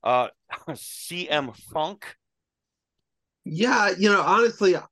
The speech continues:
Speaker 2: I, I don't have a feeling on this one at all.
Speaker 1: No
Speaker 2: So,
Speaker 1: feeling.
Speaker 2: um,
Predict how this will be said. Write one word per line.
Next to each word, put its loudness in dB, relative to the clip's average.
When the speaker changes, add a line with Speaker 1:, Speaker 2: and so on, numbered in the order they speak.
Speaker 2:
I, -8
I -2
don't 0
have 2
a 4
feeling 0
on -6
this -8
one -8
at -2
all. -2
Speaker 1:
No -2
Speaker 2:
So, 0
Speaker 1:
feeling. -2
Speaker 2:
um, 0